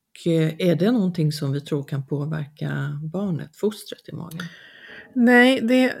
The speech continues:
Speaker 2: har man inte någon misstanke om att det gör. Egentligen inte att det skulle påverka liksom solljus, eh,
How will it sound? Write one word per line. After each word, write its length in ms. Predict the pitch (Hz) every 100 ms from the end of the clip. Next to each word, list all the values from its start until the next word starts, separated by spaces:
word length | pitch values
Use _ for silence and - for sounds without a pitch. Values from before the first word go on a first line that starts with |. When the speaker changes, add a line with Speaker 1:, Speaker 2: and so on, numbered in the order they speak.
| 247
Speaker 2:
har 120 | 254
man 200 | 240 240 -
inte 840 | 240 214 214 _ - 262 247 233
någon 240 | 226 214
misstanke 500 | 208 196 - 180 185
om 120 | 180 180
att 160 | 165
det 120 | - 185
gör. 380 | 180 185 -
Egentligen 420 | 226 214 202 202 208
inte 460 | 214 - 180 185 202 _ -
att 140 | 247 -
det 80 |
skulle 200 | - 196
påverka 440 | 190 196 185 180 185
liksom 420 | 196 208 196 185
solljus, 1080 | - - 202 185 185 185 175 180 - - -
eh, 260 | 175 175